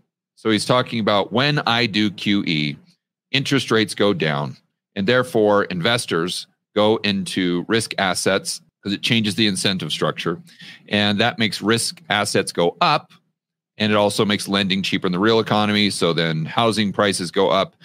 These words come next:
and this makes people more wealthy. This increases the size of their balance sheet, makes them feel more wealthy. They go out and spend money.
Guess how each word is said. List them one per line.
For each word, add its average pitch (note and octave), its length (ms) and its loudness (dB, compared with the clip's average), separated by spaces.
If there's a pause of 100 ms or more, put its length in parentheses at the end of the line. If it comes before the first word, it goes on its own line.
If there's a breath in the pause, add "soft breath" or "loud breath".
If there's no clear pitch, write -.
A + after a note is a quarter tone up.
(240 loud breath)
and G2 260 0
this G#2 160 0
makes G2+ 280 -2
people F2 600 -2
more F#2+ 200 0
wealthy. A2 360 2
This F#2 220 -2
increases F2+ 380 -4
the - 60 -8
size F#2 240 2
of C#2+ 40 -12
their D#2+ 120 -2
balance G#2+ 340 2
sheet, G#2 200 -2
makes F2+ 120 -8
them D2+ 100 -6
feel A#2+ 400 2
more F#2+ 200 2
wealthy. F2 320 2
They D#2 80 -4
go E2+ 100 0
out D#2 60 0
and - 100 -8
spend F#2+ 340 -2
money. G#2 380 2